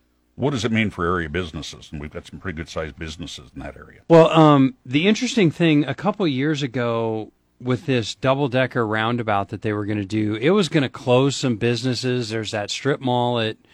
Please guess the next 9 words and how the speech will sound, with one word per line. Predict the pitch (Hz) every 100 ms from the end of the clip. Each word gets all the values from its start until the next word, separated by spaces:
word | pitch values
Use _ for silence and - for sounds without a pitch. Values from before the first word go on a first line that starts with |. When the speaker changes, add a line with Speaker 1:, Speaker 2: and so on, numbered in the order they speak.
| - _
Speaker 2:
Fourteenth | - 135 127 135 127
and | 127
Old | 120 110
Cheney | - 123 123 120
with | 117 110
several | 127 117 120
different | 117 107 117
small | - 120 113
businesses. | 117 104 110 - 120 110